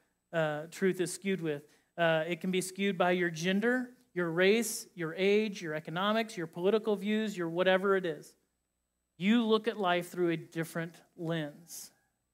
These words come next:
which is why I think marriage is so difficult sometimes, right? Why is marriage so difficult? Because you are different. Men and women are different, and it makes it tough.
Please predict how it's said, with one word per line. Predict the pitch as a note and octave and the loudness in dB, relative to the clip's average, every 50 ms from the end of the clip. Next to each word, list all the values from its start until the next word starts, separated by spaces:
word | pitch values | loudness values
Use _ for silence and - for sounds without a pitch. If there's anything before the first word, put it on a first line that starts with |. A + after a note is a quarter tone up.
| _ _ _ _ _ _ _ _ _ _ _ _ _ _ _ - | _ _ _ _ _ _ _ _ _ _ _ _ _ _ _ -8
which | F3 F#3 G3+ | -4 -2 -2
is | G3+ F3 | 0 2
why | F#3 F#3 F#3 G3 G3 | 4 6 6 6 6
I | F3+ F#3+ | 4 2
think | F#3 G3 F#3+ G3 | 0 0 -4 -6
marriage | F#3+ E3+ F3+ F#3 F#3+ F#3+ F#3+ F#3 F3 E3 D#3 E3+ | -4 0 2 2 4 4 4 4 2 0 -4 -8
is | - F3 E3+ E3 E3 - | -8 -6 -6 -6 -8 -6
so | - F3 E3+ E3 | -4 -2 -2 -2
difficult | E3 E3 E3+ F3 E3+ - E3 - E3 D#3 D#3+ D#3+ | -2 -4 -6 -6 -6 -8 -10 -8 -8 -8 -8 -8
sometimes, | - - D#3+ D#3+ D#3+ D3+ - D#3+ D3+ D3 C#3+ C#3 D3+ | -10 -10 -8 -8 -8 -8 -6 -6 -6 -8 -8 -10 -8
right? | D3+ D3+ D#3 E3+ F3+ - - _ _ _ _ _ _ _ _ _ _ _ _ _ _ _ _ _ | -6 -4 -4 -6 -8 -10 -16 _ _ _ _ _ _ _ _ _ _ _ _ _ _ _ _ _
Why | - D#3 E3+ F#3+ | 0 2 4 4
is | G3+ G3 F3 E3+ | 4 4 2 0
marriage | F#3+ F#3+ F#3+ G3 G3 F#3+ - | 2 2 4 2 2 0 -4
so | - - - F#3 F#3 F#3 F#3+ | -8 -4 0 2 4 4 2
difficult? | F#3 F3 F#3 F#3 F3+ F#3 - G#3 G#3+ G#3+ G#3+ A3+ A3 A3+ - - - _ _ _ _ _ _ _ _ _ _ _ _ _ _ _ _ _ | 0 -2 -2 -4 -4 -4 -6 -8 -4 0 0 0 0 -2 -6 -10 -20 _ _ _ _ _ _ _ _ _ _ _ _ _ _ _ _ _
Because | F#3 F#3+ F#3+ G3 F#3 F3+ E3 D#3 C#3+ D3+ | -6 -4 0 2 2 2 0 -2 -6 -6
you | E3+ F#3+ G3+ G#3 G#3 G#3+ A3+ G#3+ - | -2 0 0 0 0 0 -2 -6 -8
are | - E3+ F3+ F#3+ G3 G3 G3 G3 F#3 E3 _ _ _ _ | -6 -4 -2 0 0 0 0 -2 -6 -10 _ _ _ _
different. | - G3+ F#3+ - F#3+ E3 C#3 C3+ - - - - _ _ _ _ _ _ _ _ _ _ _ _ _ _ _ _ _ _ _ _ _ _ _ _ _ _ _ _ _ _ _ _ _ _ _ _ _ - | -6 -6 -4 -4 -8 -10 -10 -10 -14 -20 -20 -20 _ _ _ _ _ _ _ _ _ _ _ _ _ _ _ _ _ _ _ _ _ _ _ _ _ _ _ _ _ _ _ _ _ _ _ _ _ -6
Men | D#3+ F3 F#3 | -4 -2 0
and | F#3+ F#3+ F#3 | 0 0 -2
women | F#3 F#3+ F#3+ F#3+ F#3 | -2 -2 -2 -2 -4
are | F#3+ F#3 | -4 -6
different, | F3 F3+ F#3 F#3 F#3 - D3+ C#3 - _ _ _ _ _ _ _ _ _ _ _ _ _ _ _ _ | -6 -6 -6 -6 -6 -10 -18 -18 -20 _ _ _ _ _ _ _ _ _ _ _ _ _ _ _ _
and | - D#3+ | -10 -8
it | E3+ E3+ | -8 -6
makes | E3 E3+ E3+ E3 - | -4 -6 -6 -6 -10
it | F#3+ - | -12 -10
tough. | - - G3+ G3 E3 D#3 - | -8 -6 -6 -6 -6 -8 -12